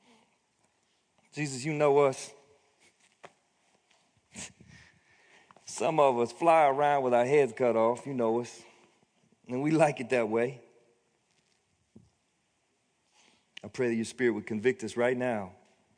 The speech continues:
where that flying around keeps us from knowing you and knowing you well. Lord, you know some of us in the room, we came from pretty religious background.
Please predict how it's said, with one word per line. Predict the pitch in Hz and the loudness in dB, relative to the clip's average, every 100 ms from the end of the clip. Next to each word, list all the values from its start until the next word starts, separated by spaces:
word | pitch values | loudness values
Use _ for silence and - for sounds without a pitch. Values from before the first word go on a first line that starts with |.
| _ _ _ _ _ _ _ _ _ - | _ _ _ _ _ _ _ _ _ -10
where | 107 | -6
that | 107 113 | -4 -4
flying | - 120 117 107 | -2 -4 -2 -4
around | 107 117 110 101 | -4 -4 -4 -8
keeps | - 127 - | -10 -12 -10
us | 107 98 | -10 -10
from | - 101 95 92 _ _ - _ | -12 -14 -14 -18 _ _ -20 _
knowing | - 110 107 107 | -8 -4 -4 -4
you | 110 98 - _ _ _ _ _ _ _ _ - | -6 -6 -12 _ _ _ _ _ _ _ _ -14
and | 104 | -10
knowing | 107 107 | -8 -8
you | 101 | -8
well. | 98 101 92 - _ _ _ _ _ _ _ _ _ _ _ _ _ _ _ _ 117 | -6 -6 -8 -16 _ _ _ _ _ _ _ _ _ _ _ _ _ _ _ _ -6
Lord, | 120 | -4
you | 139 | -2
know | 135 | -2
some | 123 147 139 | 0 -2 0
of | 123 120 | 0 0
us | 120 | 0
in | 127 | -2
the | 117 | -4
room, | 113 127 131 | -2 -2 -2
we | 123 | -4
came | - 143 127 | -6 -6 -6
from | - 117 | -6 -8
pretty | - 127 | -6 -6
religious | 110 110 123 120 110 | -2 0 0 -2 -2
background. | 120 117 120 113 117 | 0 0 -2 -4 -6